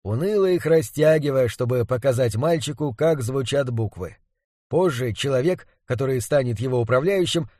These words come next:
усовершенствовал эти знания, заставив мальчика вслух читать бесконечно тоскливые тексты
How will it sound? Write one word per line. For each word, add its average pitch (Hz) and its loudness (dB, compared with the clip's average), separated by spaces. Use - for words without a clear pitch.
усовершенствовал 190 0
эти 190 2
знания, 165 0
заставив 131 -2
мальчика 147 -2
вслух 175 -4
читать 156 0
бесконечно 147 -4
тоскливые 131 -2
тексты 175 -2